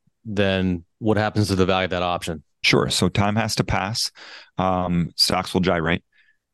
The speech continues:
Speaker 2: And if the stock goes down, then the option will decrease in value. So that cash will stay in the account and the hundred thousand dollar liability will go down.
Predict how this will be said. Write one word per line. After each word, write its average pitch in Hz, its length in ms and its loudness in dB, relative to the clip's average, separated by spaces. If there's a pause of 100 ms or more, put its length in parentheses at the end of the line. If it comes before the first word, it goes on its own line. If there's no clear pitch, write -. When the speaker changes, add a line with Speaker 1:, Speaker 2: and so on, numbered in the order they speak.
Speaker 2:
And 92 540 2
if 85 100 -2
the 92 120 0
stock 101 240 0
goes 98 180 2
down, 87 340 0
then 87 100 2
the 87 80 4
option 87 380 0
will 82 80 0
decrease 101 640 0
in 110 60 0
value. 92 360 0 (680)
So - 140 -2
that 92 140 2
cash 90 280 -2
will 95 80 0
stay 92 280 2
in 90 140 4
the 87 100 4
account 92 420 0
and 90 220 6
the 87 100 4
hundred 90 240 2
thousand 85 280 2
dollar 85 260 2
liability 82 500 0
will 80 140 0
go 78 160 -2
down. 82 360 0